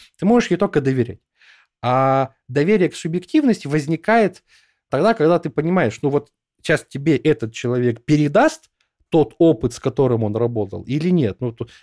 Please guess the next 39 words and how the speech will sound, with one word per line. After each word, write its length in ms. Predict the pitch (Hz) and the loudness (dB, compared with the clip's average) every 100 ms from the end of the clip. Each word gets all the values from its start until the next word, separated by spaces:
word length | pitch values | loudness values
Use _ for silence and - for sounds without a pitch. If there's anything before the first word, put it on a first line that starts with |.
| _ | _
один 320 | 147 170 175 | 0 2 2
человек 440 | - 131 131 123 139 | 0 -2 0 0 0
разгрузит 580 | 151 151 240 302 175 | 0 2 2 2 0
вагон 480 | 131 156 160 165 104 | 0 0 2 2 2
или 240 | - 180 190 | 0 2 4
не 140 | 190 | 4
разгрузит. 580 | 180 156 151 165 110 - _ - _ 117 | 2 0 -4 -4 -6 -14 _ -20 _ -4
Здесь 220 | 135 185 | 0 -2
же 120 | 160 | 0
нет 200 | 190 247 | 0 2
никакого, 580 | 190 - - 208 180 117 _ _ _ | -2 -4 -2 2 2 -2 _ _ _
как 140 | 110 | -12
бы, 240 | 110 113 107 | -6 -8 -6
пренебрежительного 840 | - 139 131 135 160 185 127 120 | -6 -4 -4 -4 -4 -4 0 0
отношения 540 | 120 123 - 196 175 117 | 0 -4 -2 0 0 -2
к 80 | |
тому 440 | - 127 143 151 127 _ _ _ _ | -4 -2 0 -2 -4 _ _ _ _
человеку, 480 | - - 120 180 190 | -8 -4 0 0 -2
который 380 | - 117 147 120 | -6 0 0 0
там 160 | 127 131 | -2 -2
разгружает 560 | 120 131 143 143 110 | -2 -2 0 0 -2
вагон. 240 | 123 117 123 | -4 -2 0
Может 180 | 175 | 0
быть 140 | 156 135 | 0 -6
сильным, 420 | - 165 120 - 107 | -2 -2 -2 -6 -14
э, 60 | - | -4
может 320 | 127 151 127 | 0 0 -2
быть 140 | 120 | -12
слабым, 380 | - 160 131 101 | -4 -2 -2 -6
но 40 | 113 | -2
просто 360 | 175 175 117 | -2 -2 -6
это 200 | 127 117 120 | -6 -6 -6
не 100 | 117 | -2
та 160 | 147 | -2
задача, 400 | 107 104 131 - | -2 -4 -6 -8
которую 380 | - - 107 98 | -18 -8 -6 -6
он 40 | |
должен 320 | - 101 95 90 | -8 -12 -12 -12
делать 280 | 107 95 | -12 -12